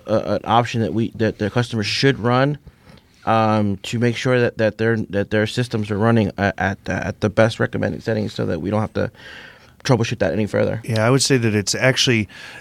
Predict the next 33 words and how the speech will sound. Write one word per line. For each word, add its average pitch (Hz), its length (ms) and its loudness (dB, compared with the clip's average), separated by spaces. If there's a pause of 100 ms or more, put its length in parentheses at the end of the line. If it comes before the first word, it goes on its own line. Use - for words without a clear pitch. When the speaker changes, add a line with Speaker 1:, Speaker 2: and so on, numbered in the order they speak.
(220)
Speaker 2:
um, 101 340 -2
they're 131 160 4
recommended 127 580 4
settings. 92 340 0
They're 110 80 0
not 131 200 4
required 101 460 0
settings. 85 360 -6
And 95 100 -6
so, 101 300 2 (380)
um, 95 360 0 (140)
what 110 380 0 (180)
the 113 220 0
difference 117 580 0
is, 104 220 2
is 101 180 -2
that, 101 340 0 (380)
um, 98 420 -2 (160)
you 110 120 -6
know, 101 80 -2
during 110 600 2
a, 104 540 -2
a, 95 40 -6 (200)
let's 107 240 -4
say, 90 200 0
a, 87 220 -2
a, 98 280 -6
a, 101 280 -4 (100)
an 95 100 -2
H 110 260 -2
A 107 140 6
event, 87 320 -2
right, 95 240 -2